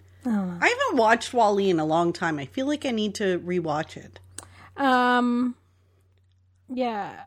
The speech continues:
Speaker 1: What are my options again? <laughs> What was the first one?
Speaker 2: <laughs> It was Wreck-It Ralph or
Speaker 1: Yeah.
Speaker 2: Wall-E.
Speaker 1: Yeah, Wreck-It Ralph, 'cause then it could be a retro video game. I'd probably pick Miss Pac-Man.
Speaker 2: That's
Speaker 1: She's got
Speaker 2: who
Speaker 1: a little
Speaker 2: you'd
Speaker 1: bit
Speaker 2: be?
Speaker 1: of juju. She's got a little,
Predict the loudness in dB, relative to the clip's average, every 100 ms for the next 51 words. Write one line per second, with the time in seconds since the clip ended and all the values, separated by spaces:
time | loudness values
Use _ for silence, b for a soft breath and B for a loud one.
0 | _ -4 2 4 4 2 2 0 0 2
1 | 2 2 2 2 4 4 2 -2 0 2
2 | 0 0 -2 2 0 4 4 4 -2 -2
3 | -2 -2 0 0 0 0 2 4 2 0
4 | -2 0 0 2 2 2 2 0 -4 -8
5 | -10 _ -10 -10 -8 -10 -10 -12 -14 -12
6 | -10 -4 0 2 2 0 -2 -2 -2 -6
7 | -6 -6 -6 -6 -8 -8 -10 -10 -14 _
8 | -6 0 4 6 8 8 6 6 6 6
9 | 4 -6 -4 -6 -6 -8 -12 _ _ _
10 | _ _ _ _ _ _ _ _ _ _
11 | _ _ _ -2 0 4 4 6 4 4
12 | 4 6 6 4 4 2 2 2 4 6
13 | 6 6 6 4